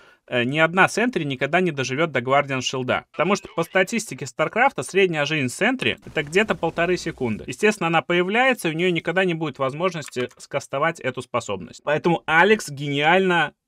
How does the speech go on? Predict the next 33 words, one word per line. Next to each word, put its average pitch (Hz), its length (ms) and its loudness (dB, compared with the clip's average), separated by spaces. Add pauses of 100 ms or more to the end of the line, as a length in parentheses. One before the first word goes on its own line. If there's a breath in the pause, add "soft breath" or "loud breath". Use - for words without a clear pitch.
(140)
предлагает 147 680 0
максимально 147 680 -2
абсурдную 123 920 -4 (320)
вариант — 113 720 -2 (600)
абсурдный 123 560 0 (120)
вариант 156 460 0 (500)
того, 160 280 2
что 156 160 -6
можно 151 460 -2
как 131 180 0
бы 123 100 -2
занерфить. 117 480 -2 (240)
Он 175 180 2
понимает, 185 420 2
что, 117 320 0
ну, 240 100 -2
все 214 220 0
сразу 160 320 2
услышат, 233 320 -2
такие: 139 260 -6
<laughs> 143 140 -4
"Не, 180 60 6
это 160 320 0
какая-то 160 360 4
ерунда, 180 480 0
типа, 147 280 -2
ладно, 120 340 4
на 139 60 0
это 185 180 -2
никто 170 200 -2
даже 156 220 -4
не 135 80 -10
смотрит, 196 400 -2